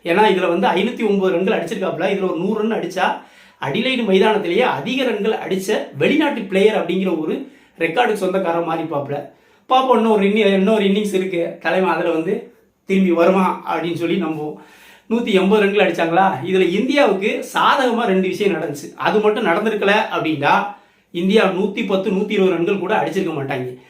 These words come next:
அந்த ரெண்டு விஷயம் என்ன அப்படின்னா, கே எல் ராகுலுக்கு ஆரம்பத்திலேயே ஒரு போல்டு ஒண்ணு ஆயிரும், ஒரு கம்மியான ரன்கள்லயே. அது என்னன்னா, கடைசியில அம்பையர் நோ பால் கொடுத்துருவாங்க. இல்லைன்னா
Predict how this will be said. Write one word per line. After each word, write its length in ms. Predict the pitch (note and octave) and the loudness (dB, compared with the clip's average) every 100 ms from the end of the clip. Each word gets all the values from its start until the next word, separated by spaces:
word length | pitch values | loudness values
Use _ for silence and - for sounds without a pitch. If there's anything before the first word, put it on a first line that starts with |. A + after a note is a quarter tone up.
| _ - | _ -4
அந்த 280 | D#3 A3+ | 0 4
ரெண்டு 280 | A3+ G#3+ B3+ | 6 6 4
விஷயம் 280 | C4+ C4+ B3 | -2 0 2
என்ன 220 | F#3+ G#3 | 2 2
அப்படின்னா, 480 | F3 D#3 C#3 E3+ - - _ _ - | 0 -2 -4 -4 -6 -14 _ _ 0
கே 200 | G#3 C#4+ | 4 4
எல் 140 | C#4+ | 4
ராகுலுக்கு 640 | A3+ F#3+ D#3 G3+ - - - _ _ | 2 2 0 -2 -2 -2 -14 _ _
ஆரம்பத்திலேயே 920 | - E3 B3+ C4 G#3 F3 D#3 G3 - - - | 0 2 4 2 0 -2 -4 -6 -8 -16 -10
ஒரு 240 | D#3+ E3+ | -4 -2
போல்டு 340 | D3 G3+ G#3 E3+ | 2 4 4 2
ஒண்ணு 120 | E3+ | 0
ஆயிரும், 420 | C#3+ D3+ C#3 - _ _ _ _ _ _ - | -2 -4 -8 -14 _ _ _ _ _ _ -6
ஒரு 180 | C4 | -4
கம்மியான 460 | B3+ A3 A#3 B3+ B3+ | 0 2 2 2 2
ரன்கள்லயே. 680 | G#3 F#3+ F3 D#3+ D3 C#3+ - _ _ _ - | 2 0 0 -2 -6 -6 -14 _ _ _ -4
அது 240 | D3+ F#3 | 2 4
என்னன்னா, 320 | A3 G3+ A3 | 4 4 0
கடைசியில 280 | F#3+ F#3 G#3 | -2 -2 0
அம்பையர் 300 | E3+ F3 G#3 | 0 0 0
நோ 160 | F3 G#3+ | 0 2
பால் 200 | G#3+ F3 | 2 0
கொடுத்துருவாங்க. 440 | D#3+ D3+ C#3+ - - _ _ _ - | -6 -8 -12 -12 -20 _ _ _ -6
இல்லைன்னா 460 | F3 A#3 A3 E3 | -2 2 2 4